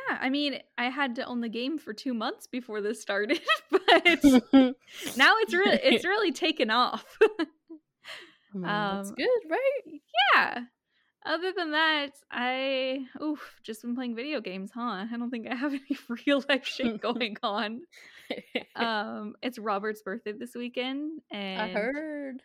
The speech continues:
Speaker 1: yeah, he's gonna be the big two seven. Is,
Speaker 2: Oof.
Speaker 1: do you think that that's late twenties or mid twenties still? Or is it mid too
Speaker 2: Um,
Speaker 1: late?
Speaker 2: <laughs>
Speaker 1: <laughs>
Speaker 2: Mid too late.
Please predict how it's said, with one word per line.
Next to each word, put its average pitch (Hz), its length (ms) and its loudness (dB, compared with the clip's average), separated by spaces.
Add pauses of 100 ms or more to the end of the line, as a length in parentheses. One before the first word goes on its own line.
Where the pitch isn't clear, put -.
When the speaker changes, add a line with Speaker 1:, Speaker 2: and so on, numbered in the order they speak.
Speaker 1:
yeah, 208 360 -6
he's 220 180 -6
gonna 214 120 -8
be 202 80 -4
the 202 80 -4
big 196 260 -10
two 247 320 -4
seven. 233 640 -6 (960)
Is, 466 100 6
Speaker 2:
Oof. - 380 6 (240)
Speaker 1:
do 254 60 -4
you 277 60 -2
think 277 140 -2
that 320 120 0
that's 453 220 -2
late 214 440 -4
twenties 269 440 -8
or 233 100 -6
mid 190 260 -8
twenties 180 360 -16
still? - 440 -18 (1500)
Or 220 80 -6
is 240 120 -8
it 226 100 -8
mid 214 300 -2
too 233 180 -2
Speaker 2:
Um, 214 60 -6
Speaker 1:
late? 190 440 -8 (640)
Speaker 2:
<laughs> 220 80 -8 (320)
Speaker 1:
<laughs> 330 960 6
Speaker 2:
Mid 220 280 0
too 208 160 -4
late. 175 400 -6